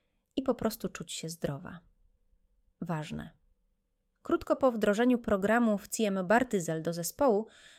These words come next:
włączono specjalistów wspierających pacjentów także w sferze psychicznej, co dziś jest integralną częścią opieki.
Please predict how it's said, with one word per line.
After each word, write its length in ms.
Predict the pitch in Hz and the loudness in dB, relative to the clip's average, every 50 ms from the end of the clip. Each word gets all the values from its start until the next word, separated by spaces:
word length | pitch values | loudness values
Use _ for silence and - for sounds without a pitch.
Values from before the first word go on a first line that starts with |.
| _ - | _ -4
włączono 480 | 196 208 226 226 226 311 349 359 349 | 0 2 2 4 4 2 0 0 0
specjalistów 760 | 320 - - 254 240 - 214 214 247 254 - - 240 - - - | -2 0 -2 0 0 0 0 0 0 -2 -2 -2 -2 -4 -6 -10
wspierających 680 | - - - - - 196 190 185 196 220 226 - 214 - | -10 -10 -6 -2 -2 0 0 0 0 0 -2 -2 -6 -6
pacjentów 500 | - 185 175 - - 208 202 - 185 - | -8 -8 -8 -4 -4 -4 -4 -6 -8 -6
także 280 | - 202 202 190 190 190 | -4 -4 -4 -2 -6 -6
w 80 | - | -6
sferze 300 | - - - 196 180 185 | -6 -4 -2 -2 -2 -2
psychicznej, 680 | 180 - - 180 - - 214 - - - 151 156 175 - _ _ _ _ _ _ _ - | -4 -6 -8 -6 -6 -6 -6 -6 -6 -6 -8 -8 -10 -12 _ _ _ _ _ _ _ -8
co 120 | - 180 | -8 -6
dziś 220 | 170 190 202 - | -6 -6 -4 -4
jest 180 | 196 175 - - | -4 -6 -4 -4
integralną 600 | - 196 180 175 165 175 175 185 180 175 175 175 | -6 -4 -4 -4 -4 -2 0 0 0 -2 -4 -6
częścią 400 | 170 - 160 156 - - 185 - | -6 -6 -8 -8 -6 -8 -6 -6
opieki. 520 | - - - 156 139 - - - - 170 | -8 -6 -6 -8 -8 -8 -10 -12 -12 -12